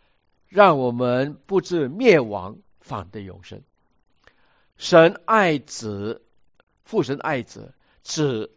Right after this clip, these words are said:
爱我们，是把这种爱传给我们。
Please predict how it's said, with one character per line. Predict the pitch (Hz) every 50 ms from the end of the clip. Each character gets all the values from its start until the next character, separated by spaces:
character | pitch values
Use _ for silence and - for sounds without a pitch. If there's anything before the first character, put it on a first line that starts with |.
| _ -
爱 | 180 160 131
我 | 113 107 98
们， | 92 95 98 - - _ _ _ _ _ _ _
是 | - - 285 262
把 | 277 - 190 151 143 156
这 | - - 269 277
种 | 240 214 - - - _
爱 | 247 254 233 180 123 117 - _ _ _ _ _ _ _ _ _
传 | - - - 147 165 214 214
给 | 170 123 104 101 98 - _ _ _ _ _ _ _ _ _ _ _ _ _ _ _ _ _ _ _ _ _ _ _ _
我 | - 135 135 123
们。 | 104 107 104 113 113